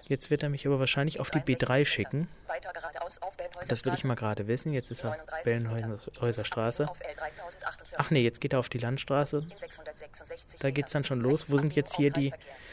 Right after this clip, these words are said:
Speaker 1: wo sind hier die Fußwege? Am Kreisverkehr gibt's keinen Fußweg.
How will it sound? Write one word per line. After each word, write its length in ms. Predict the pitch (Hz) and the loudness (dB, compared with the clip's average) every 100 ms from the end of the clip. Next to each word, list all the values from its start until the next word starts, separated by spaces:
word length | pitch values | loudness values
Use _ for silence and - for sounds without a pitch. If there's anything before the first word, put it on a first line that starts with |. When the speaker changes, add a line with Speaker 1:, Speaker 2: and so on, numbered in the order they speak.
| - - | -18 -10
Speaker 1:
wo 140 | - 143 | 2 4
sind 160 | 156 | 4
hier 100 | 135 | 2
die 100 | 147 | 0
Fußwege? 540 | 147 143 135 - 113 110 | 0 0 0 2 2 2
Am 120 | 117 | 0
Kreisverkehr 520 | - 127 143 - 147 | 2 0 2 -2 0
gibt's 240 | 139 - - | 0 -2 -4
keinen 220 | 117 98 | -2 -2
Fußweg. 680 | - 113 - 95 90 - | -2 -4 -2 -2 -2 -4